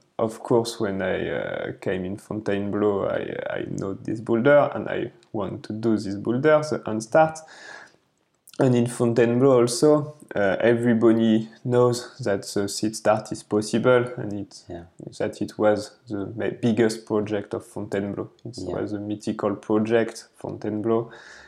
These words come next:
Speaker 1: Everybody talk about this project every time. So I, uh, one time I want to, to do the Unstart,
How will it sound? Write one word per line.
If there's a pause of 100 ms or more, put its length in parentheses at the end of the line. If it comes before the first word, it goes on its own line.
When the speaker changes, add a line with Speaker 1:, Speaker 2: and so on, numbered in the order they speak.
(240)
Speaker 1:
Everybody
talk
about
this
project
every
time. (520)
So (720)
I,
uh,
one
time
I
want
to,
to
do
the
Unstart,